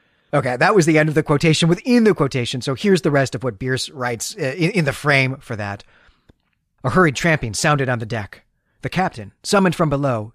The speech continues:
joined the first officer. "Good God!" I heard him exclaim. Uh, so, all right, Brandon, uh, you definitely have your work, uh, cut out for us <laughs> here. And, uh, maybe first actually just tell us about Ambrose Bierce for people who don't know who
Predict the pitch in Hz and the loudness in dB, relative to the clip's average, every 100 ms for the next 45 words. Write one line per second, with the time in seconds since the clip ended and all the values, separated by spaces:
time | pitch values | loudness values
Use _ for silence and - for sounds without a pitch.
0 | - 165 160 139 170 143 135 135 139 - | -2 0 2 -2 -4 -4 -4 -6 -6 -12
1 | 107 - _ _ _ _ 185 185 - 165 | -12 -18 _ _ _ _ -2 0 0 0
2 | 147 - - _ _ _ 123 107 120 110 | 0 -2 -12 _ _ _ -6 -4 -4 -6
3 | 101 - 113 101 95 - _ _ _ _ | -10 -10 -10 -10 -12 -18 _ _ _ _
4 | - - - _ _ _ _ _ - 254 | -20 -20 -20 _ _ _ _ _ -20 -20
5 | 254 226 208 - 175 170 175 214 165 143 | -14 -4 0 4 6 4 2 2 4 2
6 | 143 135 127 160 156 156 165 208 190 202 | 0 0 0 2 2 2 0 -4 -2 0
7 | 208 185 175 185 202 165 165 156 151 127 | 0 0 0 0 0 2 2 0 -2 -2
8 | 139 - 156 123 123 - 135 135 - 135 | -2 -2 -2 0 0 0 2 0 -2 -4
9 | 135 135 135 156 - - - - 156 196 | -2 0 0 0 -4 -8 -8 -4 2 4
10 | 214 139 - 302 277 190 160 170 180 180 | 4 2 0 0 2 4 4 4 4 4
11 | 202 269 254 226 208 196 190 - 185 170 | 4 0 2 2 2 0 -6 0 2 4
12 | 151 143 151 127 131 - 127 123 104 113 | 2 2 -4 -4 -4 -2 -2 -2 -4 -4
13 | 120 131 113 117 104 123 131 - _ 127 | -4 -6 -6 -8 -8 -6 -6 -10 _ -10
14 | 120 120 117 120 123 127 139 135 139 147 | -10 -10 -8 -4 -4 -4 -4 0 0 0
15 | 135 - 139 135 135 | -6 -10 -6 -6 -10